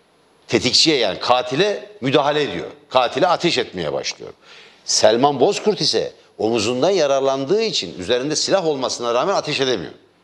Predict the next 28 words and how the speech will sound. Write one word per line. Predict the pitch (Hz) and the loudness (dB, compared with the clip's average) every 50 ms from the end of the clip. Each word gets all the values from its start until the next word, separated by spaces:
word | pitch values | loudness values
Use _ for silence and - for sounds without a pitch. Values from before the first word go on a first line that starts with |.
| _ _ _ _ _ - - - - - - - - - _ - | _ _ _ _ _ -20 -20 -20 -20 -20 -20 -20 -20 -18 _ -2
Yani | 85 110 139 160 151 135 131 131 - | 2 4 4 4 4 2 0 0 0
Ahmet, | 120 117 117 123 143 147 147 - - - 131 | 0 0 2 0 -2 -2 -2 -6 -10 -6 -2
e, | 127 127 123 127 127 117 | 0 2 2 2 0 0
Kekeç'in, | - 165 165 - 117 98 92 156 175 - - - - - _ _ _ - | -2 -2 -2 -2 -4 -4 -4 -6 -6 -8 -10 -18 -20 -20 _ _ _ -2
e, | 113 113 117 117 117 113 107 - | 0 2 2 2 2 0 0 0
Kekiç'in | - 160 147 - 113 - - 180 180 - - - - _ _ - | 0 0 0 0 -2 -2 -2 -2 -4 -8 -12 -20 -20 _ _ -6
yedel | 90 104 131 156 151 190 165 139 | 0 2 2 2 2 2 2 0
ateş | 113 - 107 92 98 | -2 -2 -4 -4 -4
ettiği | 90 - - 87 80 71 | -6 -6 -6 -6 -4 -4
anlaşılıyor. | 71 69 67 - - - - 67 - | -4 -6 -8 -8 -10 -10 -10 -8 -8
Şimdi | - 95 - | -6 -6 -2
tablo | - 160 190 175 180 202 190 | 0 2 2 4 2 2 0
bu. | 160 110 85 | 0 -2 -2
Görüntülerde | 107 131 156 185 180 - 165 185 185 175 180 196 196 | 0 0 2 2 0 0 0 0 2 2 0 0 0
de | 185 151 | 0 -2
biz | 143 107 92 | -2 -4 -4
bunu | 98 92 87 | -6 -6 -6
görüyoruz. | 78 78 67 62 58 - - - - - _ _ _ - - - _ _ | -8 -8 -10 -10 -12 -16 -18 -20 -20 -20 _ _ _ -20 -20 -20 _ _
Görüntüler | 131 160 180 170 147 123 131 131 123 117 147 | 2 4 4 2 0 0 0 0 0 2 0
net | 190 190 185 143 | -2 -2 -2 -4
bir | 127 | -4
şekilde | - 127 113 127 160 190 170 | -4 -4 -2 -2 -2 -2 0
bunu | 170 175 165 | 0 0 0
görüyor. | 143 139 110 98 80 67 67 | 0 -2 -2 -2 -6 -6 -4
Yani | 92 131 160 165 147 120 92 - - - - _ - | -2 0 0 0 -2 -6 -10 -12 -16 -20 -20 _ -6
tetikçi | 123 117 151 147 - - 156 | -6 -4 -4 -2 0 0 0
ateş | 147 160 165 143 175 | 0 0 -2 0 0
ediyor, | 185 160 170 175 180 185 | 0 0 0 0 0 -2